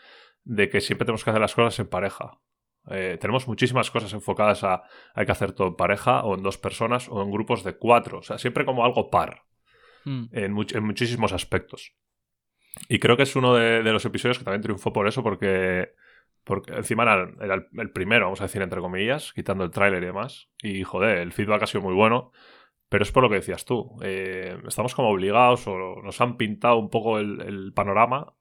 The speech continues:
Speaker 1: a tener que tener a alguien al lado para hacer todo tipo de planes. Y a veces es muy importante quererse a uno mismo y conocerse a uno mismo.
Speaker 2: Sí, sí, sí. Yo soy una persona que me gusta mucho pasar tiempo solo, que lo necesita también, ¿eh? Necesita esos momentos de...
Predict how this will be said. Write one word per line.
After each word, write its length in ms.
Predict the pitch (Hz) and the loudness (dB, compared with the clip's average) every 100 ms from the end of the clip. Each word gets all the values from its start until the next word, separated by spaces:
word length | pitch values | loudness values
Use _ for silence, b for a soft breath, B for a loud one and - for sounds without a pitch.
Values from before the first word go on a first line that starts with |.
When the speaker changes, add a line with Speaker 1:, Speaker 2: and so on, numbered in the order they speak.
| _ | _
Speaker 1:
a 100 | 101 | -8
tener 220 | 95 92 | -4 -2
que 80 | 113 | 0
tener 180 | 127 101 | 0 0
a 60 | 92 | 0
alguien 340 | 92 87 - - | -2 -8 -12 -10
al 220 | 92 82 | -8 2
lado 320 | 110 101 - | 4 4 0
para 160 | 101 90 | -6 -4
hacer 260 | 107 101 | -4 -4
todo 240 | 101 - 104 | -4 -2 -2
tipo 220 | 107 101 | -2 -4
de 80 | 90 | 0
planes. 420 | 101 107 135 - b b b b _ | 0 0 -4 -12 b b b b _
Y 140 | 131 | -4
a 60 | 95 | 0
veces 340 | 95 127 110 | 0 0 -4
es 220 | 104 101 120 | -2 -2 0
muy 120 | 120 | 0
importante 840 | 117 101 101 95 92 87 85 87 | 0 0 0 -2 -4 -4 -4 -4
quererse 320 | 92 90 - | -4 -2 -2
a 40 | 113 | -2
uno 100 | 110 | -2
mismo 200 | 110 135 | -2 -2
y 60 | |
conocerse 500 | 120 87 - 139 131 | -2 -4 -4 -4 -4
a 60 | 85 | -8
uno 140 | 85 | -8
mismo. 280 | 82 80 - _ _ _ _ _ _ | -12 -16 -20 _ _ _ _ _ _
Speaker 2:
Sí, 260 | - - 113 | -14 -8 -8
sí, 200 | 120 110 | -8 -12
sí. 260 | 101 - _ _ - | -14 -18 _ _ -12
Yo 140 | 120 | -6
soy 80 | 160 | -2
una 100 | 220 | 0
persona 220 | 185 202 | 0 -2
que 80 | 190 | -2
me 60 | 151 | -2
gusta 220 | 165 196 | -2 -4
mucho 180 | 185 160 | -2 -2
pasar 440 | 151 139 127 123 | -2 -2 -2 -4
tiempo 300 | 135 135 151 | -6 -6 -6
solo, 320 | - 160 - _ _ | -6 -6 -8 _ _
que 80 | 143 | -4
lo 100 | 143 | -4
necesita 400 | 127 123 175 196 | -4 -2 4 4
también, 360 | 127 151 139 | 4 0 -2
¿eh? 100 | 196 - - | -4 -10 -8
Necesita 960 | 120 123 139 208 185 170 147 135 120 - | -6 -6 2 4 6 6 4 2 0 -4
esos 160 | - | -6
momentos 480 | 147 127 160 160 151 | -2 -2 -2 0 -2
de... 420 | 139 139 131 120 | 0 0 0 -2